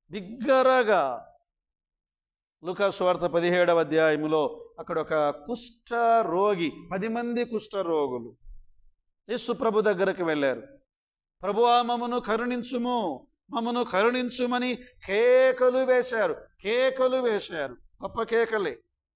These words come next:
అయితే ఆయన వారిని చూచి, "మీరు వెళ్ళి మిమ్మను యాజకులకు కనబరుచుకొనుడని"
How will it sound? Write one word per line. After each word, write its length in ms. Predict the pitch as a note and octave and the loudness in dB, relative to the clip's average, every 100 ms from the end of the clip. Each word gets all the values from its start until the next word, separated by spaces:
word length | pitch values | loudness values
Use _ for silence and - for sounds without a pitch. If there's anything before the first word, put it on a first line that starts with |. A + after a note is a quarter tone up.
| _ _ _ _ _ _ _ _ _ _ _ _ _ | _ _ _ _ _ _ _ _ _ _ _ _ _
అయితే 200 | D#3+ F3+ | -6 0
ఆయన 140 | F3 F3 | 2 4
వారిని 340 | F3 E3+ F3 | 4 2 0
చూచి, 760 | F3 F3+ F3 F3 E3+ D#3 F3 - | -6 -4 -4 -2 -4 -4 -10 -10
"మీరు 320 | G3 C#4 D4+ | -4 -2 0
వెళ్ళి 760 | C4+ F#3 D#3+ D3 C#3 D3 F3 F3+ - - | 0 0 -2 -2 -2 0 -2 -4 -10 -12
మిమ్మను 280 | E3 E3+ E3 | -6 -2 0
యాజకులకు 800 | D#3 E3 F#3 F3 F#3 F3+ F3 F3 | 4 6 6 4 -2 -2 -2 -2
కనబరుచుకొనుడని" 1300 | E3+ E3 E3 E3 D#3+ F3 D3 D#3+ D#3+ D#3+ D#3+ D#3 - | -4 -4 0 0 -2 -6 -8 -6 -4 -4 -2 -4 -6